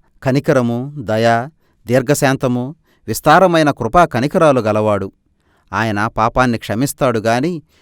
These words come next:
దోషుల్ని నిర్దోషులుగా ఎంచడు అన్నాడు. ఇక్కడ మనకి ఒక సమస్య ఉంది. దేవుడు కరుణామయుడు. అదే సమయంలో ఆయన మంచితనం నిలబడాలంటే మన పాపం గురించి ఆయన ఏదో ఒకటి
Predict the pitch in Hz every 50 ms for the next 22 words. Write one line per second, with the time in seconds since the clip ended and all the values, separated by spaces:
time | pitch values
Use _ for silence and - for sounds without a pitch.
0 | _ _ - 92 117 117 127 - - 127 110 107 110 110 101 101 98 104 151 156
1 | 151 - 127 110 101 107 113 101 - 98 104 107 - 127 104 107 113 110 - 104
2 | 104 101 101 98 95 95 104 - _ _ _ _ _ _ _ _ _ _ - 107
3 | - - 113 107 107 113 107 107 110 - 113 101 - - - - 101 113 127 -
4 | - 131 110 107 104 95 98 92 - _ _ _ _ _ _ _ _ _ 98 117
5 | 117 131 123 113 110 123 - - 107 107 110 123 123 117 113 107 104 98 104 107
6 | - _ _ _ _ _ _ _ _ _ _ _ - 101 104 135 143 139 - 139
7 | 127 131 127 123 123 123 139 139 120 113 131 - _ _ _ - - 98 120 120
8 | 113 113 104 101 113 120 185 170 165 151 143 139 123 107 98 110 110 127 127 135
9 | 135 139 135 131 123 - 185 208 202 160 - _ _ _ _ _ _ _ _ -
10 | 107 113 107 101 - 107 117 127 - 143 123 107 110 110 127 143 143 - 147 -
11 | - 107 117 120 113 107 107 117 - 92 104 110 110 135 127 117 107 - - 107